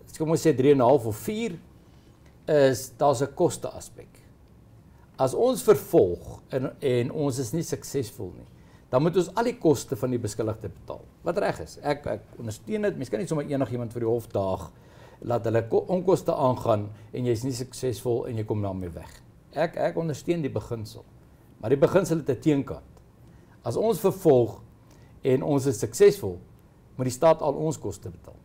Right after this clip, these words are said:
So dit is 'n, dit is 'n aspek wat mens moet aan aandag gee. Mandamus,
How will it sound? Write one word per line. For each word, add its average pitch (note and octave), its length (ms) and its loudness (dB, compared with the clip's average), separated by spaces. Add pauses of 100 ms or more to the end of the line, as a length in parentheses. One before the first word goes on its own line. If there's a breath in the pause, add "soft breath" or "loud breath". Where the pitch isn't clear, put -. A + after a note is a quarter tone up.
(480 soft breath)
So C#3 240 2
dit C3 240 2
is B2 160 2
'n, A#2+ 240 4
dit B2 200 -2
is B2 200 -2
'n A2 180 2 (300)
aspek G3+ 520 2 (280 soft breath)
wat A#2 140 -4
mens A#2 220 -4
moet C3+ 280 2
aan D3+ 140 0
aandag C#3 380 -4
gee. D3 180 -6 (460 soft breath)
Mandamus, F3+ 760 4